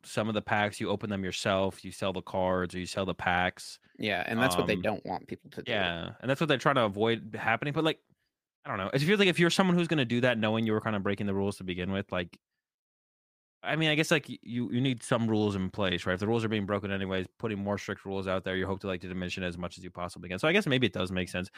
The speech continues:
Speaker 1: but it just kinda feels weird that you can't, you know, you can't buy the card from Little Timmy so he can then go buy, I don't know, a pack of Dragon Shields to sleeve his deck with, and then you, you know, you do resell it at a higher price or whatever, but that doesn't seem like, there seems like there's nothing malicious there specifically, but I guess they,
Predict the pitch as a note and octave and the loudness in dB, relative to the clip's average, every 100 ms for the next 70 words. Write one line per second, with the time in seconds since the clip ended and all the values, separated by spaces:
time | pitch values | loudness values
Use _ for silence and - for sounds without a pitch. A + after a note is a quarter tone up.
0 | - F3 F#3+ - B3 G#3+ F#3+ B2+ B2+ A#2+ | -12 -4 0 4 4 6 4 6 4 4
1 | A2+ D3+ A#2+ D#3 D3 A#2 - E3 F#2 B2 | 2 0 0 2 4 4 2 0 2 2
2 | C3+ - B2+ A#2+ A#2 A2 A#2 G#2 G#2 G2+ | 4 4 4 2 -2 -2 -2 -2 0 0
3 | A2+ A#2+ A2 A2 G2 G2+ G2+ G2+ _ _ | 2 2 4 2 4 2 2 -2 _ _
4 | _ _ - B2 A2+ F#2 G#2+ - - C3 | _ _ -8 -2 0 0 -2 -4 0 2
5 | B2+ C3+ B2+ D#3+ D3 - F2+ A2 C3+ B2 | 2 0 4 4 4 2 0 0 2 2
6 | A2 C#3+ - F2+ - - _ _ _ - | 4 4 4 2 2 -6 _ _ _ -6
7 | B2 B2 B2 C3+ C3+ G2+ G#2+ A2+ - C3 | 0 2 2 2 4 2 2 0 0 -2
8 | C3 B2 - B2 A#2 G#2+ G2+ G#2+ G2 C#3 | 2 0 2 4 6 4 4 4 2 -2
9 | C#3 G#2+ F#2+ F2+ G#2 G#2+ G#2 A#2 A2+ - | 0 0 0 2 0 0 -2 0 -2 -2
10 | A#2 G#2+ F#2+ - A#2+ C3 D3+ C#3 B2 C3 | 0 0 0 0 -4 0 2 4 4 2
11 | B2+ A#2 A2+ G2 F2 G#2 A2+ - G#2 - | 2 2 2 -2 -2 0 0 -2 -6 -4
12 | A#2+ C#3 E3 F#3 F3+ - - _ B2+ C3 | -2 0 0 0 -2 -12 -20 _ -4 -2
13 | D3 | 2